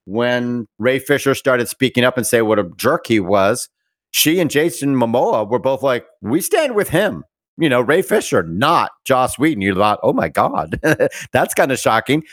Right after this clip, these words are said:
And it turns out he threatened her during, <laughs> threatened Gal, she, Wonder Woman. Like, that's a big star, a big valuable property. And he thought he could just push her around and threatened her career. And she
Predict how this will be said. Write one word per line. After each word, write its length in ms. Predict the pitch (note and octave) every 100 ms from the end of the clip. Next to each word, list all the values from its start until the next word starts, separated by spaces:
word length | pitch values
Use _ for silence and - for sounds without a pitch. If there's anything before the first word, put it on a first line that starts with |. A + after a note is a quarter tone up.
| -
And 200 | C3+ D3+
it 60 | -
turns 280 | F#3+ G3 D#3
out 300 | A#3 A3 - -
he 140 | G3+
threatened 760 | - - C3+ C#3+ E4+ - F3 D3+
her 380 | C#3 F#2+ B1+ - _ _ _
during, 240 | - G#3 - - -
<laughs> 300 | - - -
threatened 420 | - D4 - A3 F3
Gal, 320 | F#3+ D#4+ - _
she, 220 | - C4+ D4
Wonder 420 | G#3+ C4+ G4 G#3+
Woman. 440 | D#3+ C#3+ F#2+ D2 _ _ _ _
Like, 280 | F#3+ F#3+ F3+
that's 240 | G3+ - G#4
a 80 |
big 220 | B3+ A#3 C4+
star, 580 | - G#3+ A3+ F3+ D3+
a 120 | C#3+ A#2+
big 240 | F#3 F#3+
valuable 400 | E3 F3 F3 F3
property. 500 | - A3 - A#2 A#2+ - -
And 120 | C#3+
he 80 | E3
thought 220 | G3+ G3+
he 100 | F#3+
could 140 | F#3 F3+
just 220 | D#3 - _ -
push 300 | - G#3 -
her 80 | G#3+
around 560 | G3+ F3 G3+ C#3+ C#3+ - -
and 160 | C3+ C3
threatened 340 | C#3 F#3 F3+
her 140 | F3
career. 840 | - - C3 A#2 F#3+ C3+ E2 G2 - _ _ _ -
And 340 | C#3 C#3+ C3+
she 220 | - B2+